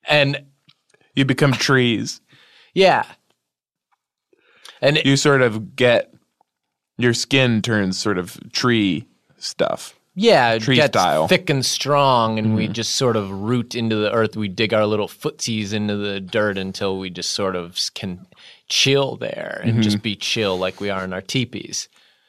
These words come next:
Speaker 1: And that, yeah, and my grandfather's buddy, uh, um, ch-, chief, uh, corn inventor.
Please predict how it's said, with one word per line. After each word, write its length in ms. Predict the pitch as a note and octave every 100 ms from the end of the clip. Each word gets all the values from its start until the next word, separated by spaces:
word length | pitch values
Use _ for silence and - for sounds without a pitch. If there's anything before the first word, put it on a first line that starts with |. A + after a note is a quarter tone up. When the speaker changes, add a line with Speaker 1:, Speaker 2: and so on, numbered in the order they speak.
| _ _ _ _ _
Speaker 1:
And 220 | - C3 C3+
that, 320 | C3+ C3+ - -
yeah, 340 | D3+ B2+ G2+
and 120 | G2+ G#2+
my 140 | A2
grandfather's 640 | G#2 A#2+ A#2+ B2 G2+ G2+ F#2
buddy, 500 | A#2+ A#2+ A2 G2+ F#2+
uh, 380 | F#2 F2+ - - _ _
um, 440 | G#2 F#2+ F2 E2+ - _ _ _ _ _ _ _ _ _ _ _ _ _ _ _ _
ch-, 400 | - - - -
chief, 540 | - - A2+ - - A2
uh, 480 | F#2+ F2+ F2+ F2 D#2+ _
corn 560 | - - - A#2 A2+
inventor. 560 | F#2+ F2 - - -